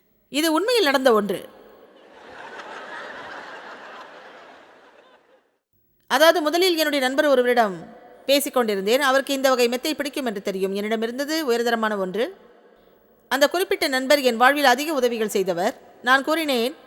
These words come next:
"ஆ, நான் இந்த மெத்தைகளை வாங்கினேன். அதாவது, ஒருவேளை நீங்க அதை வாங்க விரும்பினா நல்ல விலைக்கு கொடுக்கிறேன்."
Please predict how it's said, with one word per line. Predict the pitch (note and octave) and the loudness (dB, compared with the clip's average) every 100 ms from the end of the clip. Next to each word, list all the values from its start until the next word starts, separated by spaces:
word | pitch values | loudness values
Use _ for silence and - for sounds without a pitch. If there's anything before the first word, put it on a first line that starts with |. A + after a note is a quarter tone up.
| - - - | -20 -18 -4
"ஆ, | A3 G#3+ G3+ F#3+ - _ - _ _ _ _ _ _ _ _ _ | 0 2 0 -6 -20 _ -20 _ _ _ _ _ _ _ _ _
நான் | - C4 D4+ D#4+ | -6 4 4 4
இந்த | D4 | 0
மெத்தைகளை | C#4+ D4 F#4 E4 | -2 0 0 2
வாங்கினேன். | A#3 B3 A#3 G#3+ F#3+ | 2 0 -2 -2 -4
அதாவது, | - A3 C4 C4+ D4 B3 G3+ - - - - - - - | -6 0 2 2 2 4 2 -6 -18 -20 -20 -20 -20 -12
ஒருவேளை | G3 A#3 D4 F#4 | -4 0 2 2
நீங்க | G4 F4+ D#4+ | 2 2 4
அதை | C4+ | 4
வாங்க | A3+ C#4 D#4 | 2 2 2
விரும்பினா | D4 D#4 F4 | -2 0 0
நல்ல | E4+ C4 D4 | 0 2 2
விலைக்கு | A#3+ A3+ A3+ | 0 -2 -4
கொடுக்கிறேன்." | F#3 F3+ E3+ D#3 | -6 -6 -8 -10